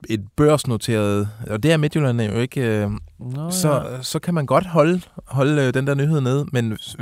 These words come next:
Speaker 1: som børsnoteret virksomhed, hvis det havde været Brøndby, så skal de melde det ud til deres aktionærer lige med det samme.
Speaker 2: Jeg tænker mere om det her med at lave aftaler uden for transfervinduet,
Speaker 1: Ja.
Speaker 2: medmindre, medmindre den selvfølgelig er lavet i... Ja, det, ja.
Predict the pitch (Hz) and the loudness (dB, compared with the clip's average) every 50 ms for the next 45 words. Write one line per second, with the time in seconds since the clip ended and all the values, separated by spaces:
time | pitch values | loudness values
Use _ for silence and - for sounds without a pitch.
0 | 117 107 - - 120 107 - 151 160 151 - 135 120 - 123 113 113 113 117 123 | -4 -4 -2 -2 -2 2 2 2 2 2 0 -4 -2 0 -2 0 0 0 -2 -2
1 | - 123 110 95 98 98 - - 110 110 117 113 110 110 113 123 120 127 143 139 | -4 -4 -4 -4 -6 -4 -2 0 0 2 2 2 2 2 4 4 4 4 2 0
2 | 139 131 _ _ _ _ - - 127 - - 127 117 120 110 101 95 95 95 98 | -4 -4 _ _ _ _ -6 -4 -4 -2 -2 -2 -2 0 0 0 0 0 -2 -2
3 | 95 92 - - - 92 95 - - - 98 - - 92 92 92 98 - - 110 | -4 -6 -6 -8 -8 -8 -8 -8 -8 -10 -10 -8 -8 -8 -8 -8 -8 -8 -6 -2
4 | 110 117 110 104 87 - 104 90 95 101 92 131 - 147 151 151 147 147 139 127 | 0 0 0 0 -2 -4 -6 -4 -4 -4 -4 0 0 2 2 4 4 4 4 4
5 | 143 143 135 131 127 117 117 113 117 120 117 120 120 - - 120 110 110 110 110 | 4 4 4 2 0 0 0 0 0 0 0 -2 -2 -2 -2 -2 0 0 0 0
6 | 107 107 - - - 139 151 139 143 127 - - 120 113 - - 110 113 110 107 | 0 -2 -4 -4 -4 -4 -4 -4 -8 -8 -6 -4 -6 -6 -6 -8 -8 -6 -4 -4
7 | 110 107 107 110 104 107 131 156 135 147 143 139 156 160 165 151 131 127 120 - | -2 -2 0 2 4 4 4 4 4 4 4 4 4 6 6 4 4 2 -4 -4
8 | 120 131 139 143 135 123 123 127 135 143 147 151 143 135 127 117 113 113 - - | -4 -2 0 2 2 4 4 4 4 4 4 2 2 0 0 0 -2 -4 -4 -4
9 | 120 - - 110 - - 117 | -4 -4 -4 -6 -6 -6 -8